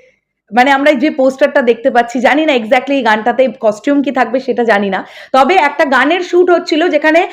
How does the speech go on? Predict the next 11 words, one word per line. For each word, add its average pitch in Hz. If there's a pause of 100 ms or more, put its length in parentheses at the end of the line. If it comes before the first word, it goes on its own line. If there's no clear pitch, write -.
(180)
মিমি 302
চক্রবর্তীকে 359
আমরা 339
রেড 294
কালারের 349
এই 349
ড্রেসটা 349
পরেই 359
থাকতে 311
দেখতে 302
পাচ্ছিলাম, 294